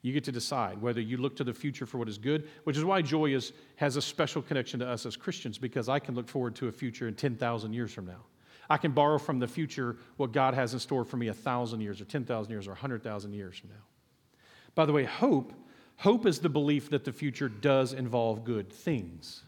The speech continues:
That's hope. That there's a goodness,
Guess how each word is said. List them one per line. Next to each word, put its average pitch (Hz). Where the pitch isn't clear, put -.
That's 113
hope. 120
That 147
there's 151
a 147
goodness, 127